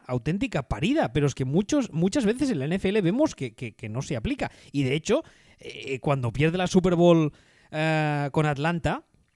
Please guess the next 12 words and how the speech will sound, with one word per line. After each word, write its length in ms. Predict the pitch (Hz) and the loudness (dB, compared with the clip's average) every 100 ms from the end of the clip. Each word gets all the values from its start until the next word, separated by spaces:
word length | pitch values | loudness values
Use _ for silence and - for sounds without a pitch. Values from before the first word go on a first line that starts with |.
| _ _ _ - | _ _ _ -10
que 80 | 131 | -2
en 40 | |
ese 120 | 139 | 0
momento 340 | 151 147 143 135 | 2 0 2 0
él 80 | |
es 100 | 139 | 0
coordinador 340 | - 127 127 123 | 0 0 0 0
ofensivo, 640 | 127 127 139 160 151 277 _ _ | -2 -4 0 2 0 -2 _ _
una 320 | 160 185 185 | 6 8 6
de 100 | 160 | 0
las 220 | 123 113 - _ - _ | -4 -8 -14 _ -20 _
críticas 720 | - 165 151 165 156 247 - | -2 -2 0 -2 -4 -4 -10